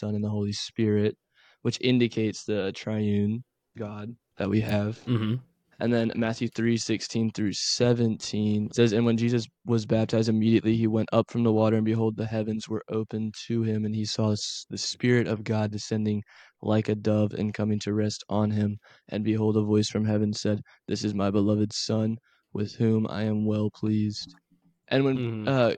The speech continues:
Speaker 1: God the Father talks about Jesus as, like, his son, that does not mean God the Father was ever married. It does not mean that Jesus was born, like,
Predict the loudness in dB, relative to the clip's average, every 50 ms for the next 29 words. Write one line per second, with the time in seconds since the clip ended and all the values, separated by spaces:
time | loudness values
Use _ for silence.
0 | -2 -8 -10 -6 0 2 2 4 4 4 4 4 6 6 6 4 2 0 -2 -4
1 | -4 -6 -6 -6 -6 -6 -6 -6 -6 -6 -6 -8 -8 -8 -6 -6 -6 -6 -6 -6
2 | -8 -6 -8 -8 -6 -4 -4 -2 -2 -4 -4 -4 -2 -2 -2 0 0 0 0 2
3 | 0 0 -2 -4 -6 -8 -8 -8 -6 -6 -6 -6 -6 -6 -6 -6 -6 -6 -6 -6
4 | -4 -4 -4 -4 -4 -4 -4 -4 -6 -8 -8 -10 -8 -6 -6 -4 -2 0 2 2
5 | 2 4 2 0 0 0 0 0 2 0 0 -2 -4 -4 -4 -4 -4 -2 -2 -2
6 | -4 -4 -6 -6 -8 -12 _ _ -8 -6 -6 -6 -8